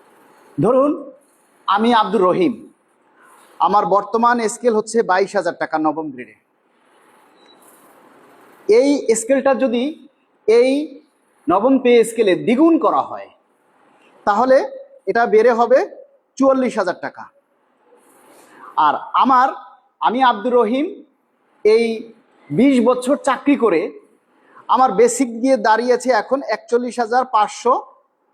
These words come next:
সত্তর টাকা, চৌচল্লিশ হাজার টাকার একেবারেই কাছাকাছি। তাহলে আমার বৃদ্ধি পেল কত?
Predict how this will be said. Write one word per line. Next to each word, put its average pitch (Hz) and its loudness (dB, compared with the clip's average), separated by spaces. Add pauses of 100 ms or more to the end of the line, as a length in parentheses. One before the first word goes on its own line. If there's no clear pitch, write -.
(220)
সত্তর 254 -2
টাকা, 143 -6 (2000)
চৌচল্লিশ 294 2
হাজার 262 -2
টাকার 254 0
একেবারেই 240 0
কাছাকাছি। 156 -8 (1040)
তাহলে 226 2 (100)
আমার 269 2
বৃদ্ধি 226 -2
পেল 277 4 (140)
কত? 262 -2